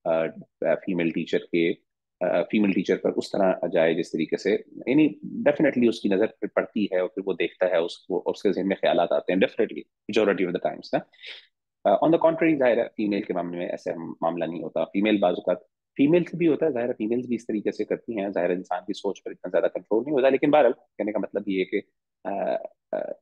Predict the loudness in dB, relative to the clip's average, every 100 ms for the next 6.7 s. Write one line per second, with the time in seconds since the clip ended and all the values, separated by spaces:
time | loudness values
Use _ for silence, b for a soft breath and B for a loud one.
0 | -18 _ _ _ -4 -4 0 2 2 2
1 | 2 2 -2 -6 -10 -12 -4 -4 -2 -4
2 | -4 -6 -12 _ _ -6 -4 -4 -2 -4
3 | -2 -4 -4 -6 -6 -6 -6 -6 -8 -6
4 | -4 -2 -4 -8 _ _ _ _ _ _
5 | _ _ _ -4 -2 0 -2 -6 -6 -8
6 | -10 -10 -10 -12 -18 -20 -20